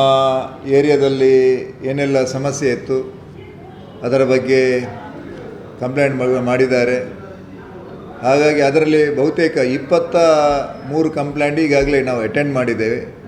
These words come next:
ಎರಡು ಕಂಪ್ಲೇಂಟ್ ಅದು ನಮ್ಮ ಏನು ಮಹಾನಗರ ಪಾಲಿಕೆಗೆ ಸಂಬಂಧಪಟ್ಟಂಥ ಕಂಪ್ಲೇಂಟ್ ಅಲ್ಲ, ಹಾಗಾಗಿ ರಾಷ್ಟ್ರೀಯ ಹೆದ್ದಾರಿ ಮತ್ತು ರೈಲ್ವೆ ಇಲಾಖೆಗೆ ಸಂಬಂಧಪಟ್ಟಂಥ ಕಂಪ್ಲೇಂಟ್ ಆಗಿತ್ತು.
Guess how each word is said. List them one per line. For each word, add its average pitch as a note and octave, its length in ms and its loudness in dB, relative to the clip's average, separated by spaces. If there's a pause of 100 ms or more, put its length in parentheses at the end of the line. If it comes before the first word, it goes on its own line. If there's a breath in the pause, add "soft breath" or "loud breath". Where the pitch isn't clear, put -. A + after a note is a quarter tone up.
(840)
ಎರಡು D#3+ 600 4
ಕಂಪ್ಲೇಂಟ್ D3+ 380 -4
ಅದು D3 220 0
ನಮ್ಮ C#3 260 -4 (760)
ಏನು B2+ 160 -6
ಮಹಾನಗರ C#3 480 0
ಪಾಲಿಕೆಗೆ B2+ 800 -2
ಸಂಬಂಧಪಟ್ಟಂಥ B2 880 -6
ಕಂಪ್ಲೇಂಟ್ A2+ 540 -6
ಅಲ್ಲ, A2+ 140 -4
ಹಾಗಾಗಿ A#2+ 640 -2
ರಾಷ್ಟ್ರೀಯ B2 420 -2
ಹೆದ್ದಾರಿ A#2+ 400 -2
ಮತ್ತು A#2 380 -6
ರೈಲ್ವೆ B2+ 340 2
ಇಲಾಖೆಗೆ A2 560 -4
ಸಂಬಂಧಪಟ್ಟಂಥ A2+ 760 -8
ಕಂಪ್ಲೇಂಟ್ G#2+ 500 -8
ಆಗಿತ್ತು. G#2 340 -8